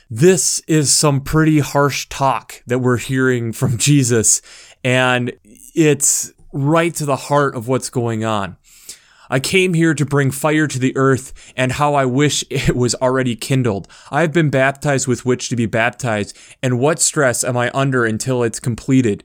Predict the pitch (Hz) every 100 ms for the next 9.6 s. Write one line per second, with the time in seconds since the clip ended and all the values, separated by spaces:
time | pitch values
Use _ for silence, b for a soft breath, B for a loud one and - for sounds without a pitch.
0 | - 147 170 185 - 160 170 - - -
1 | 165 - 175 147 160 147 151 147 127 135
2 | 123 - 151 165 - 143 143 135 147 160
3 | - _ - 123 156 160 123 - 117 -
4 | 135 143 143 127 123 117 131 147 151 135
5 | 127 101 139 113 110 104 101 117 117 113
6 | 143 135 - 123 120 123 123 117 117 110
7 | 113 113 113 120 117 - 107 - B B
8 | - 147 165 165 156 143 - 131 131 151
9 | 143 127 127 - 131 123